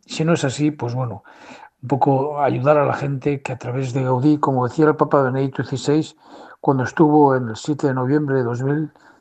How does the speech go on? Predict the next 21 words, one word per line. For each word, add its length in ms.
diez, 360
¿no? 200
En 80
la 80
consagración 600
del 120
templo 580
de 100
la 100
Sagrada 260
Familia, 500
que 140
Gaudí 460
hizo 280
una 240
de 60
las 180
tareas 400
más 200
importantes 600
hoy, 260